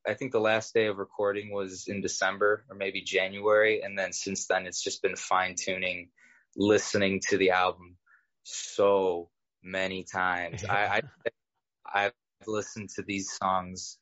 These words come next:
Speaker 1: more than any other project I've worked on, any personal project or anything. Uh, and I still like it,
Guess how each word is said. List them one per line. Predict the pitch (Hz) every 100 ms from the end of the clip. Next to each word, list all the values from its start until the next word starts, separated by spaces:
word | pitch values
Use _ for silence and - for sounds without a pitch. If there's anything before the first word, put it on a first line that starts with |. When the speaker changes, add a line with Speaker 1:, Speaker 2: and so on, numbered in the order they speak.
| -
Speaker 1:
more | 95 98
than | 95 92 98
any | 101 104
other | 98
project | - 101 98 95 104
I've | 92
worked | 92 92 -
on, | 90 87 85 -
any | 113 110
personal | - 104 - 98
project | - 92 90 90 82 90
or | 92
anything. | 98 90 - 82 82 _ _ _ _ _ _ _ -
Uh, | 104 90 85 -
and | 107
I | 104
still | 101 - 165 160
like | 143 139 131
it, | -